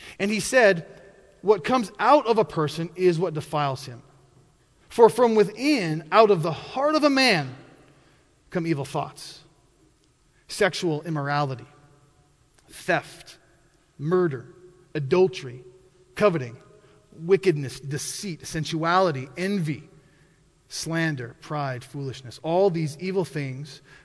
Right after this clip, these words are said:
come from within, and they defile a person.'"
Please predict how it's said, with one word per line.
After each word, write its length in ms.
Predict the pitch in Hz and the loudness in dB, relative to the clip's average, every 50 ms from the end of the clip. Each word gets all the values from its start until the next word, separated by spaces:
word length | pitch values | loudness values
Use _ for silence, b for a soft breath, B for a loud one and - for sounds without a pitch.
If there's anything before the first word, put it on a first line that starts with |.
| B - | B -6
come 280 | - - 185 190 180 | -4 -2 -2 -2 -2
from 160 | - - 180 | -4 -6 -6
within, 720 | 175 170 - - - 196 185 143 123 117 117 135 156 - - _ _ _ b b b b b b b - | -4 -4 -6 -8 -8 -8 -8 -8 -8 -8 -10 -12 -14 -16 -18 _ _ _ b b b b b b b -8
and 120 | 156 156 | -6 -4
they 60 | 151 147 | -4 -4
defile 580 | 135 - - - 156 156 143 135 127 131 151 | -6 -8 -10 -8 -6 -4 -4 -4 -6 -8 -10
a 40 | 143 | -14
person.'" 480 | - - - 147 131 - - 131 120 | -14 -12 -10 -10 -10 -10 -12 -18 -20